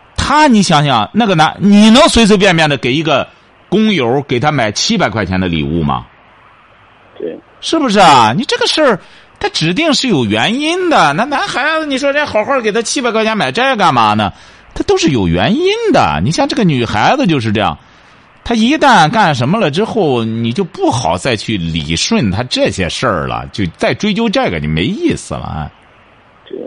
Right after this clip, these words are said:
Speaker 1: 哎。
Speaker 2: 现在她，现在她家里面也管不了她，管不听她，就那么个人儿。
Speaker 1: 那
Speaker 2: 家里面管不了她。
Speaker 1: 当然，这女孩子，你就要不然说这个，这个，这个女孩子就是这样，她一旦豁出来了之后，这世上无难事，就怕怎么着？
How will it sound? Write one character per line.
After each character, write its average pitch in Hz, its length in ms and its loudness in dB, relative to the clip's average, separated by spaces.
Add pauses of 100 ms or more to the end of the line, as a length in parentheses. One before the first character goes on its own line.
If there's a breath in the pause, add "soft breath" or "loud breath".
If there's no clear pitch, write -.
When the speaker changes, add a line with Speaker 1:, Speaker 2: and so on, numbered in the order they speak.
(320)
Speaker 1:
哎。 113 420 0
Speaker 2:
现 285 180 2
在 277 140 2
她， 269 60 -6 (120)
现 277 140 2
在 269 100 2
她 - 80 -
家 330 140 2
里 285 80 -2
面 226 140 2
也 202 80 2
管 165 200 2
不 190 60 -2
了 147 200 2
她， 147 160 -2
管 160 200 0
不 214 80 -4
听 269 220 -2
她， 180 100 0
就 208 140 -2
那 262 100 0
么 233 140 -2
个 165 100 2
人 127 320 0
儿。 101 80 -6 (380)
Speaker 1:
那 131 140 -6
Speaker 2:
家 190 120 0
里 208 80 0
面 185 100 -2
管 247 140 0
不 - 60 -2
了 139 100 0
她。 80 160 -4
Speaker 1:
当 85 80 -4
然， 143 80 -6
这 247 300 -2
女 85 200 -4
孩 107 280 -4
子， 180 60 -4
你 196 60 -4
就 269 120 -6
要 285 240 -2
不 170 80 -2
然 175 180 -2
说 208 160 -4
这 185 80 -4
个， 147 120 -2 (120)
这 175 100 -6
个， 160 140 -2 (140)
这 180 100 -4
个 170 80 -2
女 139 220 0
孩 120 260 -2
子 240 100 0
就 117 140 0
是 90 60 -2
这 85 80 -2
样， 71 200 -4 (540 soft breath)
她 220 120 -4
一 214 180 0
旦 220 220 4
豁 254 340 -2
出 - 160 -4
来 87 180 0
了 87 120 -2
之 90 100 -2
后， 90 180 -2
这 170 140 -2
世 262 320 -2
上 123 260 0
无 147 120 -2
难 151 220 -2
事， 139 300 -4 (540)
就 208 220 0
怕 135 340 0
怎 95 180 -6
么 95 80 -2
着？ 135 240 0